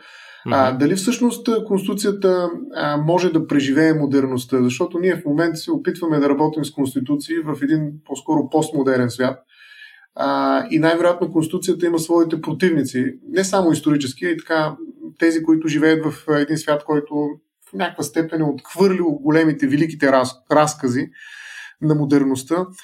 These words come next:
Speaker 1: а Конституцията някакси винаги материализира един такъв голям разказ. Да, той е текст-, текстуално отворен, т.е.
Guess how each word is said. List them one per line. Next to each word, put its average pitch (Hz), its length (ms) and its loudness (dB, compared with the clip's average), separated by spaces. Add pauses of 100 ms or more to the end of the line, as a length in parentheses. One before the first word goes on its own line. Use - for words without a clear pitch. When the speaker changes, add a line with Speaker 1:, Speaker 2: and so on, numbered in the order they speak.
(200)
Speaker 1:
а 156 160 2
Конституцията 170 720 -2
някакси 190 340 -2
винаги 202 260 2
материализира 170 580 4
един 175 180 2
такъв 165 220 0
голям 147 320 4
разказ. 131 380 -2
Да, 185 160 4
той 202 180 2
е 202 80 -4
текст-, 165 360 -2
текстуално 175 540 2
отворен, 151 640 2
т.е. 165 160 2